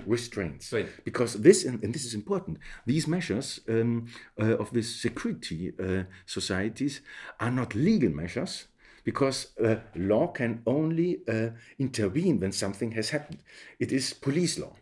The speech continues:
Speaker 2: Yeah.
Speaker 1: Uh, so it's, uh, under, uh, uh, the rule of the law, it's, uh, um, the, um, police agency which is responsible to, um, manage these situations.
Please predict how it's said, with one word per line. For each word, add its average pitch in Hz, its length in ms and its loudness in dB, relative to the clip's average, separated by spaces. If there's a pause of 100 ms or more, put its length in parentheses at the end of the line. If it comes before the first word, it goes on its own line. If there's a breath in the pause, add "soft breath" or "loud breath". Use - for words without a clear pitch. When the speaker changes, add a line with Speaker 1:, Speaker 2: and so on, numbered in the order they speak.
(160)
Speaker 2:
Yeah. 101 140 -8 (500)
Speaker 1:
Uh, 120 160 6
so 131 160 2
it's, - 200 -6
uh, 131 360 4 (100)
under, 160 540 4
uh, 123 160 2 (360 loud breath)
uh, 113 120 8
the 110 160 6
rule 151 260 8 (100)
of 107 140 -4
the 98 100 2
law, 117 300 0
it's, - 320 -6
uh, 120 140 4 (420 loud breath)
um, 117 360 2 (180 loud breath)
the, 113 400 6
um, 110 480 2 (360 loud breath)
police 143 440 -2
agency 101 580 -2
which 101 220 -4
is 117 120 0
responsible 104 680 -4
to, 104 500 0
um, 101 280 0 (200 loud breath)
manage 104 560 0
these 101 320 -4
situations. - 580 -2